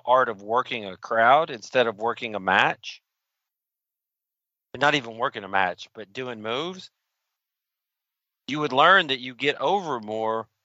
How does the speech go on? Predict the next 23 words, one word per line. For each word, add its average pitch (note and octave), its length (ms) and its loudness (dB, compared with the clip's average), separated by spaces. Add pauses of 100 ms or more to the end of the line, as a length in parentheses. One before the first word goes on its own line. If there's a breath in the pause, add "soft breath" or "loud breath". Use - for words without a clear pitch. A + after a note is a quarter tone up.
(120)
by A2 160 8
telling C3+ 340 0
that A2 220 2
story C#3 640 -8 (420)
and A#2 180 -2
by G#2 140 0
working A2+ 540 -2
than G#2+ 180 -6
you A2 140 -12
do. A#2 180 -8
Man, A3 460 6 (340)
I'll A3+ 160 6
never A3+ 120 0
forget E3+ 260 -6
that D3 160 -2
time D3+ 200 0
we D3 120 -14
got C3+ 160 2
kicked C#3+ 240 -10
out C3+ 140 0
of B2 80 -8
Oklahoma, B2+ 500 -8
Mike. C#3+ 320 -2